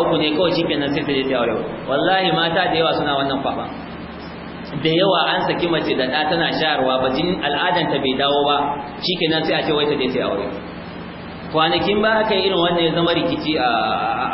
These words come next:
a Yola. Wai da ya auri mata ba ta gama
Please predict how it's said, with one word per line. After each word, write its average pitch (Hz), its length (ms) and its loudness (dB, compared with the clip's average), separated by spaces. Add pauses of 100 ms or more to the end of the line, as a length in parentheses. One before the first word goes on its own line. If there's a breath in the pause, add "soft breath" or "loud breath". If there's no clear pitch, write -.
(100)
a 120 80 0
Yola. 131 300 2 (1120)
Wai 190 160 4
da 208 100 2
ya 214 220 6
auri 180 260 4
mata 147 720 2 (160)
ba 151 80 0
ta 151 100 2
gama 175 220 2